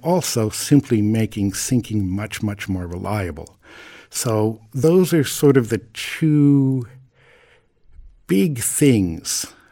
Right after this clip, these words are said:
with using the subscription service. Uh, there's another benefit, uh, to users with the subscription service is that we consider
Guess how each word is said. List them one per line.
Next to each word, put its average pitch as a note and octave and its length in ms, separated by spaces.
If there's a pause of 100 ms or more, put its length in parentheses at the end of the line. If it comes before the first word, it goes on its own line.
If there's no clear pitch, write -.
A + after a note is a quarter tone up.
(140)
with A2+ 280
using A#2+ 280
the G2 80
subscription - 600
service. F#2 540 (400)
Uh, C#3+ 220
there's C#3 260
another F3 260
benefit, A#2 680 (260)
uh, A2 340
to - 120
users B2+ 640
with A2+ 400
the A2+ 120
subscription - 680
service F#2+ 680 (480)
is A#2 380
that B2+ 300 (140)
we C3+ 480
consider C3+ 880